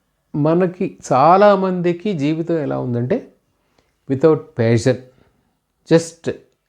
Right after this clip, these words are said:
we lived to make an earning, to meet our responsibilities. నెల చేసరికి జీతం కావాలి,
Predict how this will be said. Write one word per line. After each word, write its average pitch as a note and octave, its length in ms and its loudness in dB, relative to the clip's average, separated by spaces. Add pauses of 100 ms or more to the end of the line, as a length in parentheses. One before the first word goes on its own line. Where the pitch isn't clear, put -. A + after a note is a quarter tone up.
(220)
we D3 140 0 (140)
lived A3+ 360 4 (1120)
to D3+ 100 0
make C#3+ 260 4
an D3+ 140 0
earning, G#2+ 380 -6 (1300)
to D#3+ 100 4
meet E3+ 280 4
our D#3+ 140 2
responsibilities. - 960 -8 (1600)
నెల C3 160 4
చేసరికి C3+ 360 0
జీతం C3+ 280 0
కావాలి, C3+ 380 -2